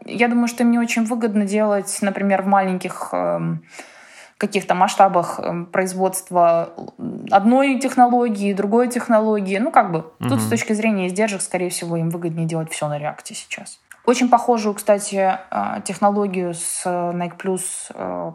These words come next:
Speaker 1: представили в своё время Under Armour, которые уже успели к этому моменту появиться и уже начать конкурировать с, э, Nike.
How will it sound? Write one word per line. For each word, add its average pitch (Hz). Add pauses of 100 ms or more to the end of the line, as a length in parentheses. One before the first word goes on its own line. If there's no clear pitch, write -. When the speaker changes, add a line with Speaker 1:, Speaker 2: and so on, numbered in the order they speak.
Speaker 1:
представили 180
в 165
своё 180
время 180
Under 170
Armour, 277 (400)
которые 196
уже 196
успели 403
к -
этому 370
моменту 330
появиться 277
и 226
уже 208
начать 202
конкурировать 185
с, -
э, 170
Nike. 254